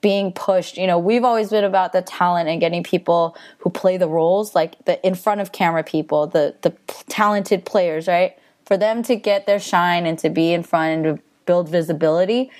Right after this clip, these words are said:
But man, I feel like that conversation keep, continues to transform because really it's about, not really, it's about, in addition to that, it's also very, very much about the decision makers, right? It's about people who say,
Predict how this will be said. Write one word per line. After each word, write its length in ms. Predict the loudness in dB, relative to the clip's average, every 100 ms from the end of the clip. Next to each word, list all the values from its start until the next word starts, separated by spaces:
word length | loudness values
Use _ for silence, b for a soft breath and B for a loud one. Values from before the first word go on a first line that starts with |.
| B B B B
But 160 | -2 0
man, 380 | 0 0 0 -2
I 120 | -2
feel 200 | 0 2
like 320 | 2 0 -6 b b b
that 340 | -2 0 0
conversation 600 | 0 -2 0 0 0 -2
keep, 360 | -4 -2 -2 -2
continues 540 | -4 -2 0 0 -2
to 140 | 0 -2
transform 560 | 0 -2 0 -2 -2
because 360 | -4 0 -2 0
really 340 | 0 0 0
it's 140 | -2 -4
about, 440 | -2 0 0 -2 b b b b
not 200 | 0 0
really, 320 | 2 2 2
it's 120 | 0 0
about, 320 | -2 -2 -6 _
in 140 | 0
addition 360 | 0 0 -2 -2
to 100 | -2
that, 240 | 0 -2 0
it's 160 | -2 0
also 400 | -2 0 0 -2
very, 440 | 0 0 2 0
very 220 | 0 0 2
much 280 | 0 -2
about 300 | 0 0 0
the 60 | -2
decision 460 | -4 -2 -2 0 -2
makers, 480 | -2 -6 -8 -10 _ 0
right? 200 | 0 0
It's 160 | 0
about 480 | 0 2 2 2 0 b b b b b _
people 300 | -4 0 0
who 160 | 0 -4
say, 600 | -4 0 2 2 -2 -6